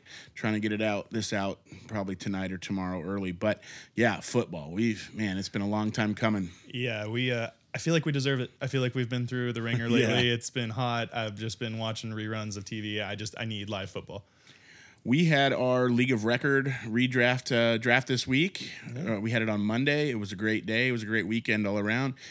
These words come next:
Speaker 1: You had the four pick?
Speaker 2: I had the four pick. Uh, yeah, I got Justin Jefferson. I
Speaker 1: Okay.
Speaker 2: feel pretty good about that.
Speaker 1: Yeah.
Speaker 2: I was between him and Derrick Henry,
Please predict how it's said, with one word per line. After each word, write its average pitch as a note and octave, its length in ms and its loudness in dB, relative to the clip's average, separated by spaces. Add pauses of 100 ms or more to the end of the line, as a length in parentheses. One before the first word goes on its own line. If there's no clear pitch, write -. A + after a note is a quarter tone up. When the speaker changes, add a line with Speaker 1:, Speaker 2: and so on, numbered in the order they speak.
(100)
Speaker 1:
You C3 80 2
had C#3+ 100 4
the A#2 80 0
four D3+ 280 2
pick? G3 340 0 (380)
Speaker 2:
I C3+ 60 0
had F3 100 0
the F#3 40 2
four F3 220 -4
pick. A#2+ 260 -2
Uh, A2 380 -4
yeah, D#3 180 -6
I D3 60 -2
got F#3 160 -6
Justin B3 300 -6
Jefferson. C#3+ 440 -6
I G2 40 -8
Speaker 1:
Okay. A2 160 0
Speaker 2:
feel E3 80 6
pretty B3 140 -2
good G#3+ 160 0
about G#2+ 240 -4
that. G2+ 100 -2
Speaker 1:
Yeah. C#3 160 4 (120)
Speaker 2:
I C3 460 -4
was C3 240 0
between D#3+ 320 -4
him F3+ 160 2
and E3+ 80 0
Derrick C#3+ 240 0
Henry, C3 420 -2